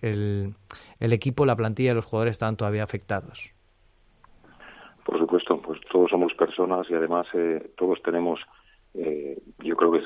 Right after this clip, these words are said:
Speaker 2: se-, con seguridad todos tenemos algún caso de, de algún, eh, afectado, incluso fallecidos, porque han sido muchos.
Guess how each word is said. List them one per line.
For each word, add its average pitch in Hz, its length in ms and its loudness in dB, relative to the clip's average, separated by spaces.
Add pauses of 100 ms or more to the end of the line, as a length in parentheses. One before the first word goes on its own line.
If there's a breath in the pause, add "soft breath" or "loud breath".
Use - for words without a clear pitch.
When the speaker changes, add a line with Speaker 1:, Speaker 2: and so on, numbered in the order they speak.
(120)
Speaker 2:
se-, - 60 -12
con - 200 -4
seguridad 80 400 2
todos 78 140 -2
tenemos 80 200 -6
algún 80 200 -2
caso 85 280 0
de, 80 160 4
de 78 120 0
algún, 80 600 -4
eh, - 440 -20 (160)
afectado, 92 720 2 (120)
incluso 80 460 -2 (100)
fallecidos, 82 600 0
porque 80 140 -8
han 78 60 -6
sido 80 220 0
muchos. 85 340 -2